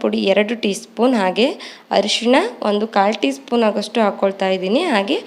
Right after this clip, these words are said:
ಒಂದು ನೆಲ್ಲಿಕಾಯಿ ಗಾತ್ರದಷ್ಟು ಹುಣಸೆ ಹಣ್ಣನ್ನು ಕೂಡ ಆ್ಯಡ್ ಮಾಡ್ತಾಯಿದ್ದೀನಿ. ಇಲ್ಲಿ ನಾವು ಯಾವುದನ್ನು ಹುರಿದ್ಬಿಟ್ಟು ಹಾಕ್ಕೊಳ್ತಾ ಇಲ್ಲ, ಎಲ್ಲ ಪೌಡರನ್ನು ಯೂಸ್ ಮಾಡ್ತಾಯಿದ್ದೀವಿ. ಜೊತೆಗೆ ಸ್ವಲ್ಪ ಕಾಳು ಮೆಣಸನ್ನು ಹಾಕ್ಕೊತಾ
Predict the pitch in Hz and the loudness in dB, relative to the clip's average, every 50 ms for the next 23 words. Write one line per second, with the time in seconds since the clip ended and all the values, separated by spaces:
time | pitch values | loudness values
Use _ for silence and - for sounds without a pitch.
0 | - - - - - - - - 247 262 269 262 247 226 226 233 262 254 269 254 | -10 -16 -16 -18 -12 -4 2 4 6 8 8 8 8 6 6 6 4 4 4 2
1 | 233 220 220 208 208 - - 208 - 196 196 - - - 339 311 262 233 233 226 | 4 4 4 2 2 0 -6 -4 -4 -4 -4 -4 -4 -2 0 2 4 2 2 2
2 | 226 233 262 247 233 220 202 190 190 190 190 190 - - 190 196 214 254 - - | 2 2 4 4 4 4 2 2 0 0 -2 -4 -4 -2 0 4 4 4 2 2
3 | - 202 196 202 202 196 202 196 190 180 - - - 185 175 175 175 175 185 214 | 2 2 2 2 2 0 0 -2 -2 -2 -4 -4 -4 -4 -4 -2 -4 -2 0 2
4 | 311 508 554 - - - - - - - - 277 254 262 262 262 247 247 247 240 | 2 2 0 -4 -8 -16 -16 -18 -12 -6 -4 -2 0 2 2 4 4 4 4 4
5 | 226 208 214 208 208 233 247 285 320 294 254 233 220 226 214 220 262 254 - 254 | 4 2 0 2 2 2 2 2 2 2 2 2 2 0 0 -2 -2 0 2 4
6 | 220 202 - - 220 214 220 - 196 185 202 233 294 294 214 202 208 226 233 233 | 2 4 2 0 0 0 0 0 0 2 2 2 4 4 4 2 2 0 -2 0
7 | 220 214 214 214 254 277 285 285 269 247 226 214 208 - 214 202 196 185 185 - | 2 2 4 4 4 4 4 4 2 2 2 0 -2 -2 -2 -2 -2 -2 -2 -2
8 | 185 180 175 175 180 185 190 247 359 508 508 - - - - - - - 214 214 | -2 -2 -2 -2 -4 -2 0 0 0 0 -2 -8 -14 -16 -18 -10 -4 -2 -2 -2
9 | - 220 214 269 349 339 - 226 208 208 202 - - 247 254 247 - - 208 202 | -2 -2 -2 -2 -2 -2 -2 -2 0 -2 -2 0 -2 -2 -2 -2 -4 0 2 4
10 | 220 254 294 285 269 254 247 247 - 226 220 214 196 190 185 190 196 196 - - | 4 4 4 4 4 2 2 0 -2 -4 -2 -2 -2 -2 -4 -6 -8 -6 -4 -4
11 | 185 | -4